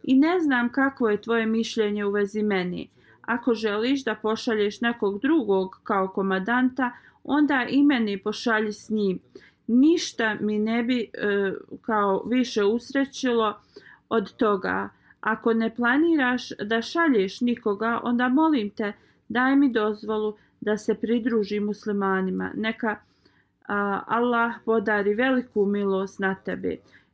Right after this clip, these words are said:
E, čuo sam da Bizantici su sakupili ogromnu armiju.” Onda je Hazreti Ebu Bekr, radijallahu anhu, rekao, „O Sejd bin Am-, Amir, neka najmilostiviji podari svoju milost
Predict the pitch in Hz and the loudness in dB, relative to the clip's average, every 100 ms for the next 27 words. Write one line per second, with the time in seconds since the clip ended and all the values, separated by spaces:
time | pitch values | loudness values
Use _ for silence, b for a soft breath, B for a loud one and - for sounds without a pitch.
0 | - 214 208 285 269 233 - 214 208 196 | -4 -2 0 2 2 0 -4 -4 -2 -2
1 | 208 202 - 202 202 208 202 233 233 233 | 0 0 0 -2 0 -2 -2 -2 -4 -4
2 | 220 - 214 202 190 - - - 226 226 | -10 -4 -2 -2 -6 -14 -16 -4 -4 -4
3 | 202 - 214 208 - 240 233 208 196 196 | -8 -2 0 0 0 0 2 0 0 -2
4 | 196 202 208 220 254 277 294 B B B | -2 0 0 2 2 2 -2 B B B
5 | - 247 247 233 233 214 233 240 226 208 | -2 0 2 2 0 0 -2 -2 -2 -2
6 | 220 220 220 226 233 214 208 208 202 202 | -2 0 0 -2 -2 -2 0 0 0 -2
7 | 214 202 220 214 208 202 - 190 - - | -2 -2 -2 -2 -2 -2 -4 -6 -4 -2
8 | 233 226 - 240 240 202 220 208 202 202 | -2 -4 -6 -2 -2 -4 -6 -4 -4 -4
9 | 196 - 202 202 196 185 _ B B B | -6 -6 -4 -2 -4 -6 _ B B B
10 | B - 226 233 247 226 - 214 226 240 | B -8 -4 -2 0 -2 -2 -4 0 2
11 | 294 302 262 214 226 226 233 226 - 247 | 2 2 0 -2 0 2 0 -2 -6 -2
12 | 254 233 202 190 - 240 277 269 233 226 | 0 0 -2 -2 -2 0 0 0 0 -2
13 | - 240 285 277 240 226 214 214 - | -4 0 2 4 2 2 2 0 -4